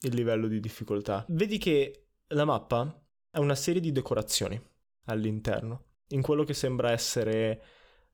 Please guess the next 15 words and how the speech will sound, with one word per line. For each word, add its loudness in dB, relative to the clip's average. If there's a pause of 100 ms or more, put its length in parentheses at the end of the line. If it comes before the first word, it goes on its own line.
eh, -6
ottone -2
o -4
un 0
qualche -2
materiale 0
del -2
genere. -4 (960)
E 2
le 2
decorazioni 0 (380)
sono 2
leggermente, 2 (220)
ehm, 0 (1160)
incavate 0